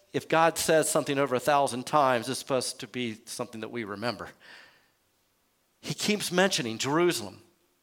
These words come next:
Zion. It literally means the city of peace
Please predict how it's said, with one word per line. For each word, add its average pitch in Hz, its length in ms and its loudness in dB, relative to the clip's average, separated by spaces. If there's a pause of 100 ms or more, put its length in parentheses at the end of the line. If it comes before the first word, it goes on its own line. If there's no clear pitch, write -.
(360)
Zion. 147 600 0 (560)
It 196 160 2
literally 208 420 4
means 160 340 2
the 151 60 0
city 139 360 2
of 135 120 -2
peace 107 400 -4